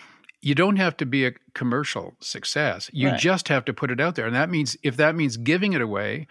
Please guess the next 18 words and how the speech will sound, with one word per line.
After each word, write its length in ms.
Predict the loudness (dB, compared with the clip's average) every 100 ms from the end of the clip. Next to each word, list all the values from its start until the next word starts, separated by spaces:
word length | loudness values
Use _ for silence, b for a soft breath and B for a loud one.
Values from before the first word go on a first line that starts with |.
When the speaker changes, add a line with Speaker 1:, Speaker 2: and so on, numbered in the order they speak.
| B
Speaker 1:
or 100 | 0
doing 180 | 4 4
Speaker 2:
Yeah. 60 | 4
Speaker 1:
street 520 | 0 -2 2 2 4
art 380 | 4 2 0 -4 B B B
or, 380 | 2 2 0 _ _
or, 480 | -2 2 2 2 2
uh, 180 | 2 0 b b b -20 -20 -20 -20 _ 0
and, 220 | 0 2
and, 220 | 0 2
and 160 | 0 4
the 60 | 4
other 220 | 2 0
thing 140 | 2
he 80 | 0
says 280 | 2 0 2
is, 260 | 0 0 -6 _ _ _ _ -8
um, 580 | 0 2 2 0 -4 -10